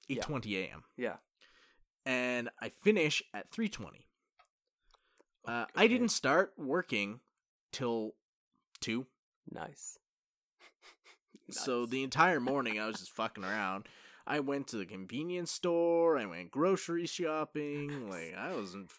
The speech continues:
Speaker 2: fucking staying at home writing a PowerPoint. Fuck that noise.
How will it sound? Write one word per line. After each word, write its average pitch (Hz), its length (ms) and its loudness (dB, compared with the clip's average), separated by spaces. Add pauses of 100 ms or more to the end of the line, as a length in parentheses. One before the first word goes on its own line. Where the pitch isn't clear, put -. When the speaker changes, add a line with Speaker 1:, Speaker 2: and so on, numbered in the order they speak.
(240)
Speaker 2:
fucking 98 300 -6
staying 101 340 -6
at 85 100 -12
home 95 420 -8 (220)
writing 95 440 -6
a 90 240 -10 (600)
PowerPoint. 90 680 -8
Fuck - 240 -10
that 87 240 -8
noise. 80 320 -14